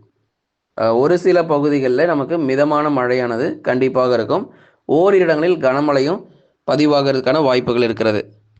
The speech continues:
அதுபோல கடலூர் மாவட்டங்கள், விழுப்புரம், அரியலூர், பெரம்பலூர், திருச்சி, புதுக்கோட்டை, நாகப்பட்டினம், தஞ்சாவூர், திருவாரூர், அ, மயிலாடுதுறை மாவட்டங்கள், புதுச்சேரி, காரைக்கால், கள்ளக்குறிச்சி என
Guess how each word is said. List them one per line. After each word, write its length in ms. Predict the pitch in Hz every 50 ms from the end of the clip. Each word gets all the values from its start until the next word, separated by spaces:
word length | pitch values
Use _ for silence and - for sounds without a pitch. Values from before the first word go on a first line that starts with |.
| _ _ _ _
அதுபோல 540 | - 139 147 165 175 170 175 175 185 196 190
கடலூர் 420 | - - 151 156 175 180 190 180 175
மாவட்டங்கள், 600 | 165 156 151 147 151 147 143 151 151 160 160 147
விழுப்புரம், 540 | 135 139 151 165 - 156 151 151 151 147
அரியலூர், 500 | 117 123 131 143 147 151 147 156 156 156 -
பெரம்பலூர், 540 | 139 131 139 139 139 143 143 139 143 135 139
திருச்சி, 440 | - 143 147 143 143 - 147 139
புதுக்கோட்டை, 600 | 107 143 131 139 123 143 139 135 143 - 139 139
நாகப்பட்டினம், 760 | 131 127 127 127 131 156 143 - - 127 - 135 135 135 135 135 _ _ _ _ _ _ _
தஞ்சாவூர், 640 | - 139 135 139 143 143 151 143 139 139 139 139 139
திருவாரூர், 720 | 139 139 135 139 139 135 135 131 127 127 127 131 123 180 - - _ _ _ _ _ _ _ - -
அ, 120 | 170 123 123
மயிலாடுதுறை 640 | 127 127 135 143 143 143 139 143 135 135 131 131
மாவட்டங்கள், 680 | 131 127 123 123 127 123 - 117 117 123 123 123 113 -
புதுச்சேரி, 560 | - - 143 147 143 143 - 147 135 139 135
காரைக்கால், 600 | - 127 123 127 127 127 123 127 123 123 120 123
கள்ளக்குறிச்சி 540 | - 120 123 131 131 - 139 127 127 - -
என 340 | 135 123 127 147 180 330